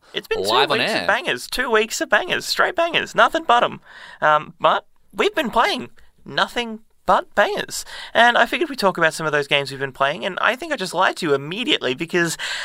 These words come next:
Speaker 1: I, I'm still playing through The Legend of Zelda Minish Cap, and
Speaker 2: I didn't actually, I need to start. I haven't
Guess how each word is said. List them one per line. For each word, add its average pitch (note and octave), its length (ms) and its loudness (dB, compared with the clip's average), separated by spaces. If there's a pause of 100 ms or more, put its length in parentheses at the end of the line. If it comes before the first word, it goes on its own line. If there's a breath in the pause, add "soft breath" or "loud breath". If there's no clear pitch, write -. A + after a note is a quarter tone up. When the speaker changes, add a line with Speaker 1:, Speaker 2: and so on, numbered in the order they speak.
(680 loud breath)
Speaker 1:
I, - 80 0 (160)
I'm F#4 160 2
still G#4 180 2
playing A3+ 240 0
through F3+ 200 2
The E3+ 80 0
Legend D#3+ 240 2
of F#3 60 -4
Zelda E3 200 2
Minish E3 240 -6
Cap, - 240 -2 (440 loud breath)
and E3 460 0
Speaker 2:
I D#3 60 -4
didn't A3+ 180 -6
actually, F3 380 -4
I G3+ 220 -8
need B2 320 -8
to A#2 100 -8
start. - 260 -4
I A#2+ 120 0
haven't A3 300 -2